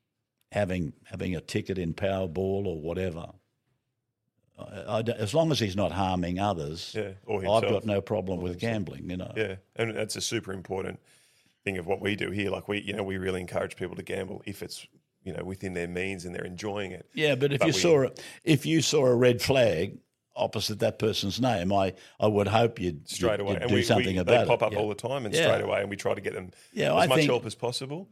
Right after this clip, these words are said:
Speaker 1: I think
Speaker 2: But
Speaker 1: a, a lot, a lot, a lot of responsibility rests with the, the bookie.
Speaker 2: Mm.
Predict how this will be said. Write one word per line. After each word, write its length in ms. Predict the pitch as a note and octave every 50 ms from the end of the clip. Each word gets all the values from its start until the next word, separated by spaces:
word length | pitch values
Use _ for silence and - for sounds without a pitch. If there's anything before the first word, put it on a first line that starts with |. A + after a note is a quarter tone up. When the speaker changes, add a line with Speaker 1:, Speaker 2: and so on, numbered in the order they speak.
| _ -
Speaker 1:
I 140 | D#3+ D3+
think 280 | - - - D3+ C#3+ -
Speaker 2:
But 120 | - -
Speaker 1:
a, 120 | - - A2+
a 20 |
lot, 260 | B2 B2+ C3+ C#3 C3 -
a 100 | A#2+ A#2+
lot, 320 | A2+ A#2 A#2+ C3+ C#3 - - _ _ _ _ _ -
a 80 | - G#2+
lot 200 | A2 A#2 C#3 C#3
of 100 | B2+ -
responsibility 1040 | G#2+ - - - A2+ G#2+ G2 - - G2 A2 A2+ A2 G#2+ G2+ F#2 F#2 F2+ E2+ - _ _ _ _ _ -
rests 360 | G2+ G#2+ G2 G2 - - -
with 260 | F#2 F#2 F#2+ E2 D2+
the, 220 | F2 F2+ F2 E2 - - F2+ F2
the 80 | E2+ F2+
bookie. 540 | D#2 E2 A2+ A2 - - D2+ D2 G#2 - - _ _ _ -
Speaker 2:
Mm. 180 | A2 G2+ -